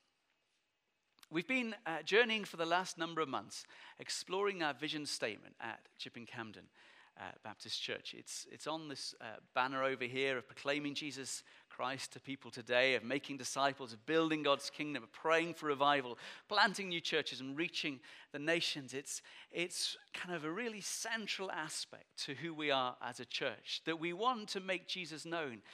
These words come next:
He's not a secret just for us. He's good news for all people. And it's our task, whether as,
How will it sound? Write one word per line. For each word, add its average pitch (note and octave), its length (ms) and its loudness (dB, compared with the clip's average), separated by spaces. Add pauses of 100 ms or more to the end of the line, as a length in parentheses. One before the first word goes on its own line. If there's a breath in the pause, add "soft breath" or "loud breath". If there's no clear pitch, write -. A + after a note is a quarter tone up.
(180 loud breath)
He's F3 140 -4
not B3 140 6
a A#3 60 4
secret - 580 -2
just - 300 -2
for E3+ 120 -2
us. - 520 -6 (260 loud breath)
He's C3+ 180 -8
good E3 260 -2
news C3 340 -6
for - 160 -12
all C3+ 180 -8
people. A#2 560 -14 (520 loud breath)
And D3+ 100 -4
it's D3+ 140 -6
our G3 140 -4
task, F#3 520 -4
whether C#3+ 240 2
as, C3 300 -2